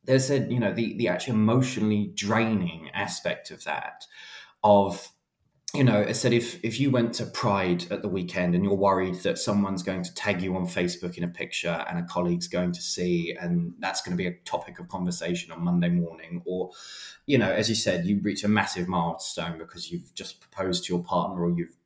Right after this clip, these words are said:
both just adopted, or you've got a new place, and you're sat thinking, "I want to enjoy this,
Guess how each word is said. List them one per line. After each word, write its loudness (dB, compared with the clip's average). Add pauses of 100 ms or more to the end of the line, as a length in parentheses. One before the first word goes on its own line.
both -2
just -10
adopted, -4
or 2
you've 0 (120)
got -2
a 2
new 2
place, -2
and -6 (380)
you're -2
sat 2
thinking, 2
"I 2
want 2
to -6
enjoy 0
this, -6